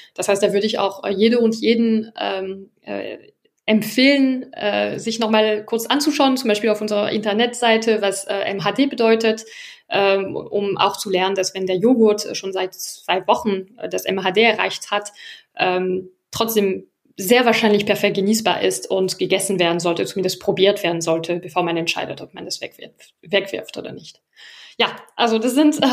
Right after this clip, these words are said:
ein paar Tipps, was man machen kann. Ähm, wir haben eine sehr aktive Community, die auch sehr viel auf Instagram, äh, postet, was sie alles machen im Alltag. Wir sind immer, äh, inspiriert und sehr beeindruckt von, von den Ideen, die da geteilt werden.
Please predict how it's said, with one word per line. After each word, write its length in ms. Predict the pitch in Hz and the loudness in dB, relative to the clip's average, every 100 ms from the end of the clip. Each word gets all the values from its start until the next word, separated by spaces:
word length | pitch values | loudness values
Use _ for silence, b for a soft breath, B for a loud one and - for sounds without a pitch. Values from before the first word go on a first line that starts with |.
| 254 | 4
ein 180 | 254 277 | 2 4
paar 160 | 285 | 4
Tipps, 300 | 294 370 - | 4 2 2
was 140 | 277 277 | -2 0
man 120 | 254 | 0
machen 280 | 285 302 277 | 2 0 0
kann. 360 | 269 247 254 - | 0 0 -2 -2
Ähm, 580 | 220 214 208 208 208 202 | 2 2 2 -2 -6 -2
wir 140 | 208 | 0
haben 100 | 214 | 2
eine 160 | 220 214 | 0 0
sehr 140 | 220 | 0
aktive 320 | 226 220 233 | -2 -2 -2
Community, 460 | 226 214 262 269 226 | 0 2 2 2 -2
die 120 | 190 | -4
auch 120 | 202 | -4
sehr 160 | - 202 | -4 -4
viel 100 | 208 | -4
auf 140 | 190 | 0
Instagram, 680 | 294 294 269 214 214 214 220 - | 0 2 0 4 2 2 -4 -4
äh, 300 | 208 196 196 - | -2 -2 -4 -4
postet, 540 | 214 214 - 196 202 | -2 -2 0 -2 -2
was 140 | - 190 | -8 -8
sie 100 | - | -6
alles 280 | 185 196 220 | -4 -4 -2
machen 260 | 233 226 | -2 -2
im 80 | 208 | -2
Alltag. 320 | - 185 190 | -4 -4 -8
Wir 80 | 185 | -10
sind 160 | 185 180 | -10 -8
immer, 260 | 185 185 B B B B - | -6 -6 B B B B -8
äh, 180 | 185 - | -4 -4
inspiriert 520 | - - 214 240 233 | -4 -2 2 2 2
und 80 | 202 | 0
sehr 140 | 202 | 0
beeindruckt 460 | 202 220 240 240 - | 0 0 2 0 -2
von, 280 | 202 202 | -4 -4
von 180 | 202 202 | -4 -4
den 400 | 196 196 196 - | -2 -2 -4 -6
Ideen, 380 | - 208 214 240 | -6 4 4 6
die 80 | 226 | 2
da 120 | 208 | -2
geteilt 440 | 190 - 240 247 - | -4 -4 -4 -2 0
werden. 400 | 214 202 202 | 0 0 -4